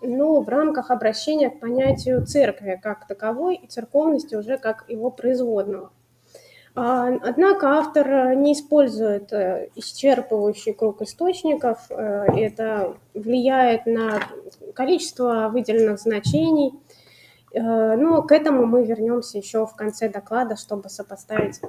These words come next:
результаты этих, этого исследования с нашим.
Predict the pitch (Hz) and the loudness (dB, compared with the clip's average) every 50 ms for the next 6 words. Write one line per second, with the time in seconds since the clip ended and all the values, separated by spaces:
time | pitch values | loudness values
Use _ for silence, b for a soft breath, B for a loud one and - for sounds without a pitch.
0 | - _ - 180 214 - 208 196 202 - 208 202 - - 180 180 - - - - | -16 _ -16 -16 -14 -12 -12 -12 -10 -8 -10 -10 -8 -10 -10 -10 -12 -16 -20 -18
1 | 214 202 - - 165 - - - - - _ _ _ - 247 233 - 220 220 214 | -18 -18 -16 -16 -16 -16 -16 -18 -18 -20 _ _ _ -6 -6 -4 -2 -2 -2 -2
2 | 220 - 226 233 220 214 214 208 196 - - 226 214 208 196 - - - | -2 0 0 0 0 0 -2 -4 -4 -4 -6 -4 -4 -4 -6 -8 -14 -16